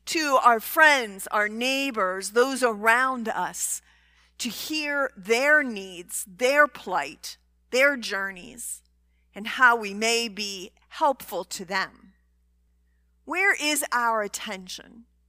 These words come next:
Is it on ourselves? Or do we see the need of others? I think that this is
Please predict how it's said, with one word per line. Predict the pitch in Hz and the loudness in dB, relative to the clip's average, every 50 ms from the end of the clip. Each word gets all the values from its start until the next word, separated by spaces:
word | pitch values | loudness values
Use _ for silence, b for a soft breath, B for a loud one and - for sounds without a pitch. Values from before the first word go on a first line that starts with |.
| _ _ _ _ _ _ _ _ _ _ _ _ _ | _ _ _ _ _ _ _ _ _ _ _ _ _
Is | _ 214 220 247 | _ -6 -2 -2
it | 320 302 - - | -2 -2 -2 0
on | 220 233 247 269 285 302 302 302 - - | 4 6 6 8 8 6 4 2 0 0
ourselves? | 214 202 202 - - - - 202 185 226 302 381 403 - - - - - - _ _ _ _ _ _ _ _ _ _ _ _ _ _ _ _ _ _ _ _ _ _ _ _ _ _ _ _ _ _ _ _ _ _ _ _ _ _ _ | 0 0 0 -2 -4 0 0 2 4 4 2 2 0 -4 -8 -12 -12 -12 -14 _ _ _ _ _ _ _ _ _ _ _ _ _ _ _ _ _ _ _ _ _ _ _ _ _ _ _ _ _ _ _ _ _ _ _ _ _ _ _
Or | - 240 254 262 | 0 0 0 0
do | 233 294 | 0 -6
we | 262 269 294 285 | -6 -6 -6 -4
see | 262 - - - - 339 330 320 311 311 311 302 285 _ _ _ _ _ _ _ _ | -4 -4 -4 -2 -2 -2 -2 -2 -2 -2 -4 -6 -10 _ _ _ _ _ _ _ _
the | - 233 | -6 -6
need | 233 233 240 240 220 196 170 123 - 185 - _ | -4 -2 -2 -2 -2 -4 -8 -10 -14 -16 -14 _
of | - 202 175 | -8 -6 -4
others? | 196 - - 175 170 - 107 - 76 - - - - _ _ _ _ _ _ _ _ _ b b b b b b b b b b | -4 -2 -2 -4 -4 -6 -12 -14 -14 -14 -14 -16 -16 _ _ _ _ _ _ _ _ _ b b b b b b b b b b
I | - 262 | -4 -2
think | - 370 381 392 370 | 0 0 0 0 0
that | 381 302 - | -4 -4 -2
this | - 302 294 277 - - - _ | -2 -4 -2 -2 -2 -4 -6 _
is | 240 233 226 226 226 233 208 - - | 0 0 2 0 0 -2 -4 -6 -6